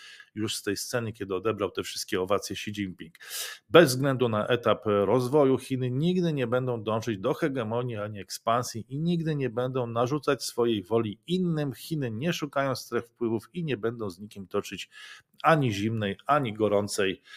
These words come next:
e, wojny. To, em, co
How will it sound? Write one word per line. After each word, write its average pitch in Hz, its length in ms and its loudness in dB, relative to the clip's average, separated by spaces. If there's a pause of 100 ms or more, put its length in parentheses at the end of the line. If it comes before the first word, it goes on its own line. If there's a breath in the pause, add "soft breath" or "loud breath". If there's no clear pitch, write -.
(240 loud breath)
e, 107 220 2
wojny. 110 480 10 (120)
To, 143 360 10
em, 107 540 -2 (140)
co 110 200 2